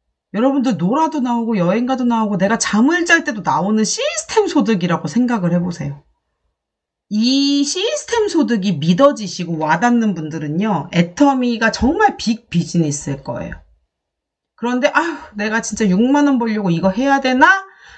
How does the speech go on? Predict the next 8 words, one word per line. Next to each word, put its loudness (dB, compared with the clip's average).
라고 4
생각하시는 -4
분들한테는 -2
빅 -2
비즈니스가 0
아니라 0
그냥 -4
구멍가게겠죠. -2